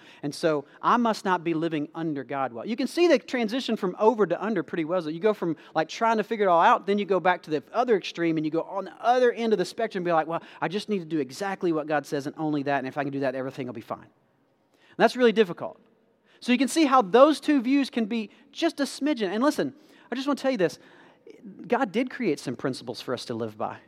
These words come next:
He did create some strategies and some systems that will help you live life better. We talk about those every single Sunday. I'm not saying that looking for principles and strategies is bad. I'm saying that if that's your only view of who God is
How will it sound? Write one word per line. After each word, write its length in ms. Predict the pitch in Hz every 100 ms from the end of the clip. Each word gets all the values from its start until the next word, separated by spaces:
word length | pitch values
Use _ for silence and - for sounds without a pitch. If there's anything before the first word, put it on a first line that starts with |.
| _ _ _ _ _
He 140 | 233
did 240 | 196 226 262
create 500 | - 180 143 135 196
some 220 | - 151
strategies 720 | - - 156 147 135 127 113
and 180 | 123 110 - _ _ _
some 260 | - - 135
systems 600 | - 170 165 151 123 -
that 160 | 131 -
will 140 | 139 131
help 320 | - 180 170
you 80 | 147
live 220 | 147 127
life 200 | 120 113
better. 320 | 117 113 98 - -
We 120 | 202
talk 280 | - 254 -
about 260 | 202 185
those 220 | 196 170 -
every 280 | - 214 233
single 260 | 214 214 185
Sunday. 460 | - 226 185 104 - - - -
I'm 200 | 214 285
not 220 | 196 180
saying 380 | - 185 190 190 - -
that 180 | 190 190
looking 320 | 208 262 233
for 120 | 196
principles 560 | 160 220 240 208 180 165
and 80 |
strategies 520 | 139 - 240 190 156 139
is 80 |
bad. 380 | 131 254 190 - 127 _ _ _ _ _ _ -
I'm 140 | 208
saying 300 | 226 254 214
that 120 | 196 190
if 200 | 196 -
that's 300 | 226 233 -
your 120 | 214
only 320 | 202 240 247
view 180 | 196 185
of 80 | 151
who 140 | 151
God 220 | 127 101 98
is 300 | 98 -